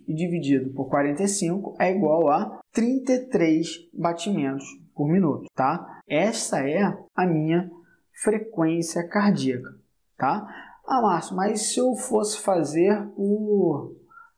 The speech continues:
trezentos?" Não tem importância. Em vez de dividir por quarenta e cinco, você dividia pelo número de quadrado grande, que tem aqui nove quadrados grandes, ó. Um,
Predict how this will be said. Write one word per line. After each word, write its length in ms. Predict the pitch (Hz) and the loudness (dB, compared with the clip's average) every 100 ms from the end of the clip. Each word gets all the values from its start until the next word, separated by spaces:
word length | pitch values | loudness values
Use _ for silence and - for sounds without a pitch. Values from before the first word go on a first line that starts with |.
| _ | _
trezentos?" 680 | 214 208 165 180 143 - | 2 2 2 2 0 -2
Não 140 | - 247 | -8 -2
tem 100 | 247 | 0
importância. 440 | 262 262 180 - - | 0 0 0 -2 0
Em 140 | 165 | 2
vez 240 | 165 156 | 4 2
de 140 | 143 135 | 0 -2
dividir 420 | 143 135 135 131 | -4 -4 -4 -4
por 80 | 156 | -2
quarenta 320 | 165 160 202 | -2 0 0
e 60 | 214 | 0
cinco, 260 | 214 262 | 2 2
você 240 | 285 226 214 | 2 0 0
dividia 380 | 202 190 208 | 0 2 2
pelo 260 | 190 214 208 | 2 2 4
número 240 | 185 196 | 4 2
de 100 | 208 | 0
quadrado 400 | 233 214 220 339 | -2 0 0 0
grande, 460 | 330 262 175 - - - _ - | 0 2 0 -2 -10 -20 _ -14
que 140 | - | -6
tem 140 | 254 | 0
aqui 260 | 262 - 339 - - | 0 2 0 -2 -4
nove 320 | 311 160 156 - | 2 2 0 -2
quadrados 380 | 180 180 185 | 2 2 2
grandes, 340 | 302 240 147 127 | 0 0 0 -2
ó. 80 | 151 | -4
Um, 300 | 156 196 | -2 -4